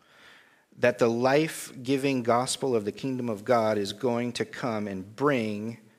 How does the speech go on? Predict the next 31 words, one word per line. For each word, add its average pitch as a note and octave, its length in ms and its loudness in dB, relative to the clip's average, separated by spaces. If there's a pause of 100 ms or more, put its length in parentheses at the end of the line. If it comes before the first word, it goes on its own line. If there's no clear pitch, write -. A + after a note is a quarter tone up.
(680)
the A2+ 80 -4
kingdom C3 320 -2
of A#2 100 -2
God A2+ 260 2
to A#2 60 0
earth. A2+ 240 2
So A2+ 220 2
he A2+ 380 -4 (1800)
cuts - 280 0
off C3 400 0
dead A#2+ 200 0
branches B2+ 440 -2
and F#2 100 -4
he F2+ 80 -10
prunes A2+ 380 -8
back G2+ 360 -4 (240)
good G2 200 -4
branches F2 540 -10 (540)
so - 140 -4
that G#2 120 0
it F#2 180 -8
may A2 320 -2
bear G2+ 500 -2 (360)
more F#2 380 -8 (280)
fruit. F2+ 320 -6 (240)
Well, B2 200 8
without C#3+ 320 8
getting C#3 320 8
right C#3 200 8
into C#3+ 280 4
it, C#3 320 2